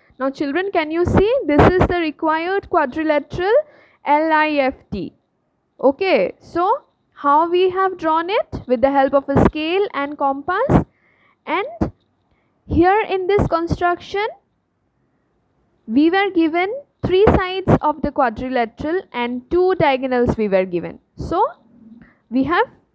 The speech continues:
drawn it in this way. Children, draw with the help of a pencil. Okay, lines, diagonals, arcs, everything will be with a pencil. Okay, everyone, I have drawn with the scale just to make it prominent in the video.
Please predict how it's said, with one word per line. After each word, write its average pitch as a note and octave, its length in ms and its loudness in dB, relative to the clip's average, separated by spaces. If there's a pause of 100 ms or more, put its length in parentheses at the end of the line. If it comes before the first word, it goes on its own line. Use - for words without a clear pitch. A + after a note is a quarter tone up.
(100)
drawn C#4 320 2
it C#4+ 140 -2
in C4 160 -2
this A3+ 300 2
way. F#3 160 -2
Children, D4+ 360 -2 (140)
draw C4+ 240 2
with D4+ 160 0
the D#4+ 100 0
help D4 220 0
of D4 160 -2
a D#4 100 2 (760)
pencil. E4+ 480 -2 (760)
Okay, C4+ 260 -6
lines, D4 680 -2
diagonals, C#4+ 560 -2
arcs, C4+ 380 2
everything E4 520 -2
will C#4+ 160 -4
be D#4 180 -2
with B3 200 -2
a G4 80 2 (440)
pencil. G#3+ 480 0 (100)
Okay, E4+ 280 -4
everyone, F4 500 0
I B3 140 -2
have B3+ 220 -2
drawn D#4 220 0
with F#4+ 160 -2
the - 180 0
scale E4 300 0
just B3 420 -4
to A#4 220 0
make A#3+ 240 -4
it - 220 -6
prominent G#3+ 720 -2
in A3+ 160 -4
the E4 120 2
video. F3+ 460 -6